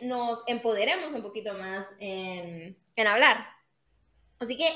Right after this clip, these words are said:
les voy a estar tirando algunas ideas, algunas de las excusas más comunes y nos cuentan aquí la, la opinión que tienen al respecto y qué podemos hacer nosotros para, para hacerlo. Y creo que la más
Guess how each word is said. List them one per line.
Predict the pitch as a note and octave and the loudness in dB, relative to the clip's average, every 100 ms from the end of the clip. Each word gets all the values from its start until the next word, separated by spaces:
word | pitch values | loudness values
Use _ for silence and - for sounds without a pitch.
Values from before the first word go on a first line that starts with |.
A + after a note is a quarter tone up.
| D#4+ - | -2 2
les | C4 A3+ | 4 6
voy | C#4 | 4
a | |
estar | E4+ F#4 F4+ | 4 2 0
tirando | E4 D4 D4 | -2 -4 -2
algunas | C4+ C#4+ D#4 D4 C#4 - | -4 -2 -2 -2 -4 -6
ideas, | A3+ G#3 C4 B3 A#3 A#3 | -8 -4 -2 -2 -4 -6
algunas | G3+ A#3+ C4 | -6 -6 -2
de | |
las | B3+ A#3 | 0 0
excusas | G#3+ - A#3+ C4 C4+ | -4 -8 -8 -4 -4
más | A#3+ C4 | -6 -10
comunes | D4 D4 C4+ A#3+ D4+ - _ _ | -12 -10 -8 -6 -8 -14 _ _
y | B3+ C4+ | -6 -4
nos | C4 A#3 | -4 -2
cuentan | A#3 A3+ A#3+ G#3+ | -2 0 0 0
aquí | G3 G#3+ A3 G#3+ - _ | -2 -8 -10 -10 -16 _
la, | G3 G3 F#3+ F3 G3+ | -8 -2 0 -2 -2
la | G3+ | -4
opinión | G3+ F#3+ C4 C#4+ | -4 -4 -4 -4
que | A#3+ | -6
tienen | A3 G#3+ A3+ G#3+ | -4 -2 -2 -4
al | G3+ F#3+ F#3 F3+ E3+ | -4 -4 -6 -8 -8
respecto | F3 F3 - C4 - | -8 -6 -4 -4 -4
y | G#3 | -6
qué | G#3+ | -6
podemos | G#3+ G#3+ G#3 A3 G#3+ | -4 -4 -4 -8 -8
hacer | F3+ G3+ G3 | -8 -6 -6
nosotros | G3 G3 G3+ G3+ A#3 A#3+ - _ _ | -6 -6 -6 -4 -6 -6 -12 _ _
para, | F#3+ F#3+ F#3+ F#3+ F#3 F3+ - | 2 4 2 -2 -4 -8 -8
para | G3+ G3+ | -6 -4
hacerlo. | - G4 C4+ - - - C4+ | 2 2 2 -2 -10 -18 -10
Y | C4+ | 2
creo | D#4+ | 4
que | E4 | 4
la | F#4+ C#4+ | 0 0
más | C#4 D4 D#4 E4+ | 0 0 0 0